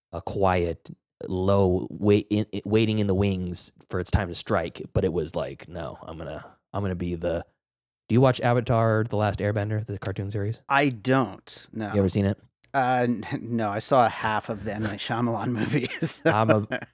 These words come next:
Speaker 1: oh, no, no, no, no, no, not the M. Night Shyamalan, the,
Speaker 2: <laughs>
Speaker 1: just the cartoon series.
Speaker 2: Yeah.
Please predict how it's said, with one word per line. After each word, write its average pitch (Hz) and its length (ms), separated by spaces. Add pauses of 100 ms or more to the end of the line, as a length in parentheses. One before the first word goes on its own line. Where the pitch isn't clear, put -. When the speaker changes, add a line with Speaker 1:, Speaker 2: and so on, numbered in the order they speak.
(260)
Speaker 1:
oh, 151 100
no, 160 100
no, 131 180
no, - 20
no, 117 240
no, 110 200
not 127 220
the 120 60
M. 113 100
Night 101 160
Shyamalan, 90 380
the, 104 220
Speaker 2:
<laughs> - 40
Speaker 1:
just 131 220
the 117 60
cartoon 113 380
series. 92 240
Speaker 2:
Yeah. 117 240